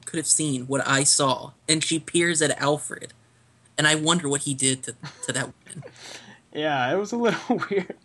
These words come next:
Speaker 2: Dick's trying to eat some hors d'oeuvres. Aunt Harriet says, um, you know, "You've, you've already had enough shrimp salad. You, we don't want you having nightmares." It, w-, it's really weird. If Dick <laughs> eats too much food, he has nightmares?
Speaker 1: <laughs> His night terrors. He cra-, you know, you just, like,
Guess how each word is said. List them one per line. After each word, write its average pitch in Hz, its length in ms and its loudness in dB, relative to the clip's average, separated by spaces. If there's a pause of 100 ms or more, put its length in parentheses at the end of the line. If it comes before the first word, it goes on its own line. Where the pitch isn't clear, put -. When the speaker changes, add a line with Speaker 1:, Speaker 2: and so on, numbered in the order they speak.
(420)
Speaker 2:
Dick's 220 240 2
trying 233 240 6
to 202 60 2
eat 185 160 0
some 190 160 0
hors 175 100 4
d'oeuvres. 160 320 4
Aunt 147 160 -2
Harriet 139 400 -2
says, 127 340 -6
um, 113 360 -8 (600)
you 151 120 -2
know, 123 240 -4
"You've, 165 340 -6
you've 175 140 2
already 208 180 8
had 196 140 2
enough 175 200 0
shrimp 175 300 0
salad. 156 400 4
You, 160 80 0
we 180 100 4
don't 202 220 4
want 202 220 2
you 175 60 4
having 160 380 2
nightmares." 143 680 -2 (480)
It, 180 80 2
w-, 277 320 -4
it's 233 200 0
really 311 280 4
weird. 202 320 4
If 160 100 0
Dick 196 280 4
<laughs> - 0 -
eats - 200 0
too - 220 2
much 196 220 0
food, 143 220 0
he 208 100 0
has 131 200 -2
nightmares? 214 640 -8 (260)
Speaker 1:
<laughs> - 300 -10
His 202 180 0
night 156 300 0
terrors. 139 440 0 (140)
He 202 260 0
cra-, 170 360 6
you 196 100 2
know, 180 60 2
you 180 160 2
just, 175 260 4
like, 147 140 2